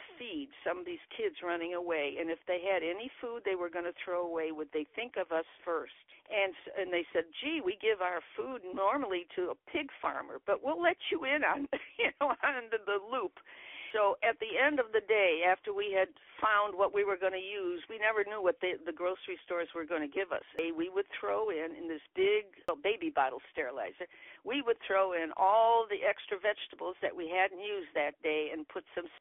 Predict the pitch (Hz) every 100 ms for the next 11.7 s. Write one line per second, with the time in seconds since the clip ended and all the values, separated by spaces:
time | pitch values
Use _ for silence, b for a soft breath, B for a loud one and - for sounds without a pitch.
0 | - 247 247 - 170 160 - 175 147 185
1 | - 175 226 220 160 143 135 156 - 156
2 | - 185 180 151 160 147 175 214 190 156
3 | 156 - b b b b 175 175 151 240
4 | 214 147 - 208 220 190 175 190 196 -
5 | - 170 170 170 170 165 202 202 196 -
6 | 170 160 190 311 196 165 - 170 330 311
7 | - - 339 302 - 170 175 233 220 185
8 | 156 - 180 190 220 208 202 - - 214
9 | 208 - 233 - 151 131 156 b b b
10 | b 180 165 190 208 214 - 196 180 175
11 | 190 254 214 175 151 147 156